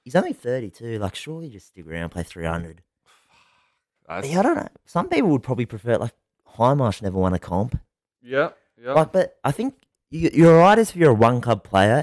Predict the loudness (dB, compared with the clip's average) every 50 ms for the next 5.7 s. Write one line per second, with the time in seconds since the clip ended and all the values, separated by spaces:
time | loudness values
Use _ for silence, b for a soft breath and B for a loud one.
0 | -2 -8 -14 -12 -12 -12 -12 -10 -10 -8 -8 -6 -6 -6 -6 -2 0 2 2 2
1 | 0 -2 -8 -8 -6 -6 -6 -8 _ _ -8 -8 -6 -4 -4 -4 -2 -2 -4 -4
2 | -4 -2 0 0 2 0 -2 -4 -8 -8 -8 -8 -10 -12 -18 _ _ _ _ _
3 | _ _ _ _ _ _ _ -10 -6 -6 -4 -4 -4 -6 -6 -8 -8 -10 -8 -4
4 | -2 -2 2 2 2 2 2 0 -2 -2 -2 -2 -2 0 -2 -4 -4 0 0 0
5 | 0 0 -4 -4 -2 0 0 2 2 0 -4 -4 -8